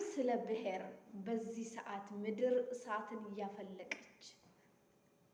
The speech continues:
እሳት ወጥቶ እየተንተከተከ፣ ዓለም አቀፍ ሚዲያዎች በረራቸውን እየሰረዙ፣ ኢስ-፣ ኢትዮጵያ ላይ የፈነዳው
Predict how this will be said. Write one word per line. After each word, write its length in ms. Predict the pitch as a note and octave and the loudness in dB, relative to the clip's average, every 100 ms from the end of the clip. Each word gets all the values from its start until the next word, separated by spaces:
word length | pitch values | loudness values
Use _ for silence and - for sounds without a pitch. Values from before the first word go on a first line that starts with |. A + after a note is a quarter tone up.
| _ _ _ _ _ _ _ _ _ _ _ _ - - - - - _ _ _ - - - | _ _ _ _ _ _ _ _ _ _ _ _ -20 -20 -20 -20 -20 _ _ _ -18 -18 -8
እሳት 360 | A#3 - C4+ C#4 | -6 -2 0 2
ወጥቶ 280 | B3+ B3+ - D4 | 2 2 2 2
እየተንተከተከ፣ 1000 | C4+ A#3+ B3+ G#3+ A#3 - - - B3+ - F#3+ - - - - - _ _ _ _ _ _ _ _ _ _ _ _ - - - - | 4 2 0 -2 -4 -8 -10 -10 -10 -6 -6 -8 -14 -20 -20 -20 _ _ _ _ _ _ _ _ _ _ _ _ -20 -20 -16 -2
ዓለም 260 | A#3 B3 C4+ | 2 6 6
አቀፍ 440 | C#4 - - D#4 C4 | 4 2 -2 -2 2
ሚዲያዎች 540 | B3 A#3+ A#3+ A#3+ A#3+ A#3+ | 2 4 6 6 6 2
በረራቸውን 760 | A3+ A3+ A#3 A#3 A#3 A#3+ A3 | 0 2 2 2 0 0 0
እየሰረዙ፣ 680 | A3 A3 G#3+ G#3+ G3+ G#3 G3+ F3+ - - - - - - - - - - - - - - - | 2 0 0 -2 -2 -2 -2 -6 -12 -18 -20 -20 -20 -20 -20 -20 -20 -20 -20 -20 -20 -20 -8
ኢስ-፣ 180 | A#3+ - | -6 -6
ኢትዮጵያ 540 | A#3 C#4 D4 - - D4+ | -4 2 2 2 4 6
ላይ 140 | D4+ D4 | 8 8
የፈነዳው 680 | C4 C4 C4+ C4 - C#4 | 8 6 4 2 2 2